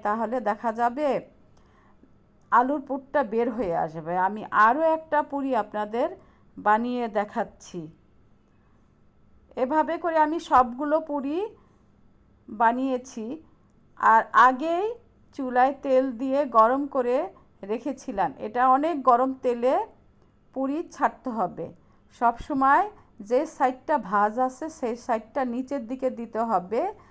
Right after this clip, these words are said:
আর প্লেনটা উপরের দিকে।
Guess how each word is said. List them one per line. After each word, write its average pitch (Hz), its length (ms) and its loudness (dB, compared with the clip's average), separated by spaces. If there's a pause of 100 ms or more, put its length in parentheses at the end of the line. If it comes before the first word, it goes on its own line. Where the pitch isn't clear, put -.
(400)
আর 202 360 8
প্লেনটা 277 720 2 (200)
উপরের 240 440 0
দিকে। 170 280 -8